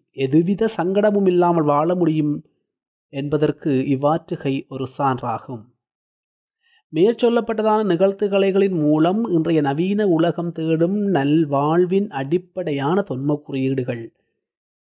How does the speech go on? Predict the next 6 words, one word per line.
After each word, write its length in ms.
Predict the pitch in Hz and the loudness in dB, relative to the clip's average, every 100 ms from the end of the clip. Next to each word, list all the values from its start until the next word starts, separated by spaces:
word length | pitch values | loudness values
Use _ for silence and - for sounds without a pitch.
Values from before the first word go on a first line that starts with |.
| _ - | _ -8
இயற்கையை 580 | 160 202 214 220 214 208 | 2 2 2 0 2 2
விரும்பும் 640 | 160 151 180 190 175 214 233 247 _ | 4 2 2 0 0 0 0 -4 _
பழக்க 480 | - 147 180 - 160 | -6 -4 -4 -4 -2
வழக்கங்கள், 640 | 135 127 131 120 120 117 _ _ - | -2 -2 -8 -10 -10 -10 _ _ -12
இயற்கை 540 | 151 196 202 _ 214 165 | -4 -2 -2 _ -4 0
வழி 360 | 151 160 190 | 0 0 0